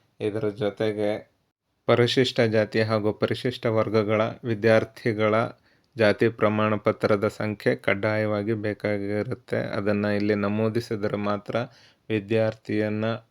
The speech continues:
ಅಡ್ಮಿಟ್ ಮಾಡ್ಕೊಳ್ಳೋದಕ್ಕೆ ಸಾಧ್ಯ. ಈಗ ಅವರಿಗೆ ಜಾತಿ ಪ್ರಮಾಣ ಪತ್ರ ಲಭ್ಯವಿಲ್ಲದಿದ್ದಲ್ಲಿ ಆರ್ ಡಿ ಅಂತ ಹಾಕಿ ಮುಂದೆ ಯಾವುದಾದ್ರೂ ಡಮ್ಮಿ ನಂಬರ್ ಹಾಕಿ ಅಪ್ಡೇಟ್ ಮಾಡಬಹುದು. ಆದರೆ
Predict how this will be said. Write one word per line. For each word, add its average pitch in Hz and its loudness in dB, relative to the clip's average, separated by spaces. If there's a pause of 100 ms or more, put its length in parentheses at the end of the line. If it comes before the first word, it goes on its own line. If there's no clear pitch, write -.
(320)
ಅಡ್ಮಿಟ್ 107 -4
ಮಾಡ್ಕೊಳ್ಳೋದಕ್ಕೆ 104 -2
ಸಾಧ್ಯ. 104 -2 (800)
ಈಗ 107 0
ಅವರಿಗೆ 107 0 (480)
ಜಾತಿ 104 2
ಪ್ರಮಾಣ 110 -2
ಪತ್ರ 104 -4 (380)
ಲಭ್ಯವಿಲ್ಲದಿದ್ದಲ್ಲಿ 107 0 (400)
ಆರ್ 104 0
ಡಿ 107 -2 (180)
ಅಂತ 107 -4
ಹಾಕಿ 104 -2
ಮುಂದೆ 107 -4
ಯಾವುದಾದ್ರೂ 104 0
ಡಮ್ಮಿ 104 -2
ನಂಬರ್ 107 -2
ಹಾಕಿ 101 -6 (680)
ಅಪ್ಡೇಟ್ 113 2
ಮಾಡಬಹುದು. 107 -2
ಆದರೆ 107 -2